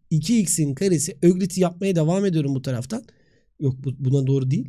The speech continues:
Şuraya doğru gelecek. Bu çarpı tamamı. Yani y artı altı çarpı tamamı kaç? B C. Hiç yazma B C. Uğraşma.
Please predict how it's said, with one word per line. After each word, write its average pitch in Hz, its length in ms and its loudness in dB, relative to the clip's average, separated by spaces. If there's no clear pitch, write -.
Şuraya 156 460 2
doğru 120 200 -2
gelecek. 117 560 -4
Bu 180 280 2
çarpı 175 420 0
tamamı. 165 680 -2
Yani 202 520 0
y 220 480 4
artı 165 580 -2
altı 208 520 0
çarpı 233 600 2
tamamı 226 520 4
kaç? 359 480 0
B 165 340 8
C. 139 180 -2
Hiç 285 260 -2
yazma 226 380 -10
B 147 160 -8
C. 139 180 -6
Uğraşma. 208 560 -4